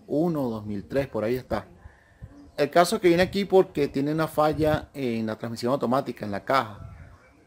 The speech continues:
En otros talleres ya le dijeron que es la caja que está dañada, es posible, pero noté que cuando lo manejé, eh, al pasar el switch no prende la luz de, de, de Sport. Entonces, bueno, acompáñame en este video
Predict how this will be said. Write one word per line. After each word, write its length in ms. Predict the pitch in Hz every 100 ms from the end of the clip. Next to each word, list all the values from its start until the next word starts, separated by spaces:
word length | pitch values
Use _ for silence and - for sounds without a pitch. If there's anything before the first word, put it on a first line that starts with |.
| -
En 400 | 117 117 120 127
otros 200 | 139 165
talleres 420 | 180 156 165 180
ya 100 | 151
le 80 | 131
dijeron 320 | 139 127 147
que 240 | - 127 123
es 80 |
la 160 | 131 127
caja 220 | 135 143
que 60 | 135
está 160 | -
dañada, 340 | 120 131 160 139
es 60 |
posible, 500 | - 123 151 156 131
pero 420 | - 147 160 165 -
noté 340 | 135 127 143 151
que 140 | 135
cuando 240 | 123 127
lo 100 | 143
manejé, 480 | 151 156 151 143 139 - - - - _ _ -
eh, 80 |
al 160 | 120 117
pasar 320 | - 113 127
el 80 | 160
switch 420 | - 160 156 -
no 200 | - 139
prende 420 | - 160 160 160 160
la 140 | 143
luz 240 | 123 123 123
de, 640 | 139 131 117 101 - - -
de, 160 | 110 104 -
de 120 | 123
Sport. 460 | 117 - 165 143 107 - - _ - - -
Entonces, 600 | - 117 127 127 131 123
bueno, 220 | 131 135
acompáñame 500 | 113 127 - 147 160
en 60 | 139
este 200 | 139 147
video 560 | 139 165 175 175 170